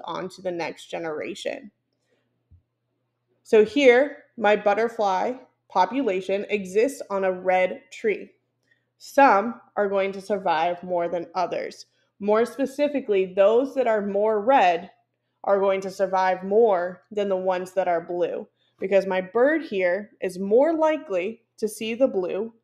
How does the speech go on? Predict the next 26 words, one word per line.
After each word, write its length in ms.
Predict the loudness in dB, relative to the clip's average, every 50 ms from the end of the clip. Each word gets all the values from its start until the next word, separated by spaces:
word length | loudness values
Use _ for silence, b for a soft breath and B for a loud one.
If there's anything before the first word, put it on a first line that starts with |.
| _ _ _ _ _ -2
which 220 | -2 -2 -2 -2
means 200 | -4 -4 -2 -2
it's 160 | -4 -8 -8 -6
more 220 | -2 0 2 2
likely 420 | 2 2 0 -2 -2 -4 -8 -8 -6
to 260 | -8 -10 -10 -8 -8
eat 180 | -8 -8 -6 -6
the 80 | -8
blue, 460 | -6 -4 -4 -4 -2 -2 -2 -6 -8 -12 _ _ _ _ _ _ _
which 180 | -8 -8 -6 -2
means 240 | -2 -4 -4 -4 -2
those 380 | 2 4 6 6 4 2 -2
blue 200 | -6 -4 -4 -4
butterflies 600 | 0 0 2 2 2 0 0 -2 -2 -2 -2 -4 -6
are 260 | -6 -6 -6 -4 -4
not 320 | -4 -4 -4 -4 -6 -6
surviving. 600 | -6 -6 -4 -2 -2 -2 -2 -4 -6 -8 -10 -12 -18 _ _ _ _
They 160 | -2 0 2
are 180 | 2 2 0 -2
not 340 | -2 -2 -4 -4 -6 -8 -10
reproducing. 800 | -12 -12 -10 -12 -16 -16 -14 -16 -16 -14 -14 -14 -14 -14 -16 -18 _ _ _ _ _ _ _ _ _ _ -2
The 100 | -2 -2
traits 460 | -2 -4 -4 -2 -2 -2 -2 -6 -2
getting 320 | 0 0 0 0 -2 -4
passed 460 | -6 -8 -6 -6 -6 -6 -10 -6 -2
on 300 | 0 0 0 -2 -2 -6